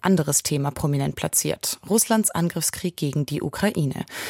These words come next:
Denn China steht Russland nahe, soll laut Blinken den russischen Verteidigungssektor unterstützen. Wie die chinesische Führung auf die Vorwürfe bei dem Besuch reagiert hat,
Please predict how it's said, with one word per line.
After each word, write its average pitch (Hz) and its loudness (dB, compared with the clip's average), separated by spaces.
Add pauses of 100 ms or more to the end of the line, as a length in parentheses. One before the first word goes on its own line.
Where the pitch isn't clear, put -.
(180)
Denn 147 4
China 214 6
steht - 2
Russland 165 2
nahe, 202 4
soll 196 4
laut 202 2
Blinken 254 6
den 226 6
russischen 185 2
Verteidigungssektor 143 0
unterstützen. - -2 (440)
Wie 190 4
die 180 2
chinesische 165 2
Führung 147 2
auf 151 0
die 156 -2
Vorwürfe 190 4
bei 180 4
dem 208 6
Besuch 180 2
reagiert 170 4
hat, - 0